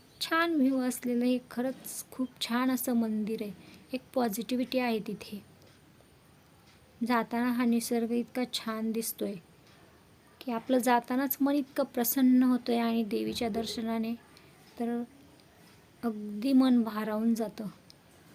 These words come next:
आपलं मन कितीही अस्वस्थ असलं तरी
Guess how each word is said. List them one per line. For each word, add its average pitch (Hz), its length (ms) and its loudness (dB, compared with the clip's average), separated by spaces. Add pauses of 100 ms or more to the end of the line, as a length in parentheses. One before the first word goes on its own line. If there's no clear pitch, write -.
(320)
आपलं 294 260 2
मन 311 220 4
कितीही 302 380 0
अस्वस्थ 269 580 0
असलं 233 420 0 (100)
तरी 240 320 2